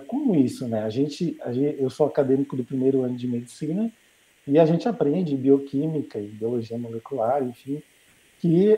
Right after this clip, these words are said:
esse, esses, essas purinas, elas são intracelular, né? Elas têm as ações dela intracelular, de,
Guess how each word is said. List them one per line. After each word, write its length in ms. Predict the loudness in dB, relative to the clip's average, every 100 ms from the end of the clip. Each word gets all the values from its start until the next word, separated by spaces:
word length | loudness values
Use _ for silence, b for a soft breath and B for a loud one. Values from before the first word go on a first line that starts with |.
| 2
esse, 360 | -2 -2 -2 -4
esses, 640 | -4 -4 -4 -2 -4 -6 -6
essas 160 | -6
purinas, 560 | -4 0 2 4 2 0
elas 240 | 2 0 -2
são 360 | -4 -2 0 0 0 0
intracelular, 800 | 2 0 2 2 4 8 6 6
né? 60 |
Elas 200 | -4 -8
têm 220 | -8 -6 -4
as 200 | -4 -4
ações 360 | -6 -6 -6
dela 280 | -4 -4 -6 b b b -4
intracelular, 840 | -2 2 4 6 8 10 10 8
de, 440 | 4 0 0 -2